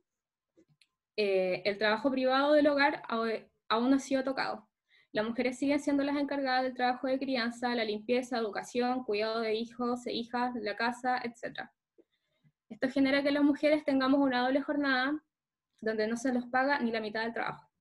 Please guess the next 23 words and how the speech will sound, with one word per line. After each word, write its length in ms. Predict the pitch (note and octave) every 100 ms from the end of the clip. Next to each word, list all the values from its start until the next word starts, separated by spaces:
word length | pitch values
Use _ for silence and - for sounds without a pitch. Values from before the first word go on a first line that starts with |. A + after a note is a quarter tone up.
| _ _ _ _ _ _ _ _
Durante 280 | G#3 G#3 A3+
la 160 | A3+ A3
cuarentena 440 | A3 G#3 A#3+ C4+
probablemente 600 | B3+ B3+ C4 C4 C4 C4
todas 240 | B3 B3 B3+
hemos 180 | C4 C#4
sentido 440 | C#4 C4 C4 C#4
en 80 | C4+
primera 340 | B3+ B3+ C4
persona 320 | B3+ B3 C4+
esta 160 | C4+ C#4
situación 360 | C#4 C4+ C4+ C4+
de 40 |
explotación. 600 | C4+ C4+ C4 C4 - - _ _ _ _ _ _ _ _ _ _ _ _ _ _ _ _ _ -
Eh, 440 | G#3 G3+ G3 G#3
Carol 280 | B3+ C4+ D#4 C#4+
Hanich 480 | C4+ C#4+ E4+ - -
dijo 280 | A#3+ C4 C#4
que 140 | C4+ C4
lo 100 | B3+
personal 360 | B3+ C4+ B3
es 80 | C4
político 720 | D4+ C#4 B3 G3 A3 E4 -